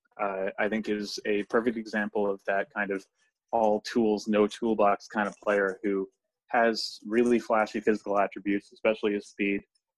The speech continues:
Uh, he has shown flashes of skill as well, and, and,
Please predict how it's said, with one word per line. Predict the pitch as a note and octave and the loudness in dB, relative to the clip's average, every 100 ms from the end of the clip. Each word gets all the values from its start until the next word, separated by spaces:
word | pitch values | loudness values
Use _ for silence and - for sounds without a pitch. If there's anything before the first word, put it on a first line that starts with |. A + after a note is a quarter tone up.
| - | -2
Uh, | G#2 G2 - | 0 0 0
he | A2+ | 0
has | G#2 G#2+ | 2 0
shown | - A2 G#2+ | 0 -2 2
flashes | G2 F#2+ G2+ | 2 0 -6
of | F#2+ | -10
skill | - G2+ G2 F#2+ F#2 _ _ _ - | 0 2 4 2 -6 _ _ _ -10
as | G#2 | -6
well, | G2+ G#2+ G#2 | 2 4 4
and, | G2+ G#2 G#2 G#2 | 2 0 -2 -2
and, | G#2 | -6